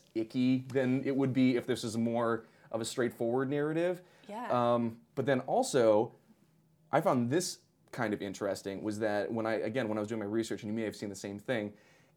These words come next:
Speaker 1: in the, um, <laughs> in the novelization of this movie,
Speaker 2: Mm-hmm.
Speaker 1: apparently it makes it pretty clear that Sarah's mother ran off with an actor,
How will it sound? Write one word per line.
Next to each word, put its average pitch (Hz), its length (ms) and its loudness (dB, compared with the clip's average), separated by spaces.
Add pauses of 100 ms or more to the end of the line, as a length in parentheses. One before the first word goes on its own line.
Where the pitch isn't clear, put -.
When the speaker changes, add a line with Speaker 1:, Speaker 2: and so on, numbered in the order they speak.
Speaker 1:
in 175 260 2
the, 185 360 2
um, 110 540 0 (240)
<laughs> - 240 -12
in 143 140 2
the 139 60 4
novelization 117 920 2
of 98 120 -2
this 104 100 -4
movie, 98 380 -2
Speaker 2:
Mm-hmm. - 80 -10
Speaker 1:
apparently 131 760 0 (720)
it 123 120 0
makes 131 180 0
it 131 80 -6
pretty 127 160 -6
clear 113 500 0 (360)
that 104 460 -2 (1040)
Sarah's 143 880 2 (500)
mother 113 800 2 (640)
ran 127 440 -2
off 131 300 0
with 107 140 -2
an 104 80 -4
actor, 101 720 -4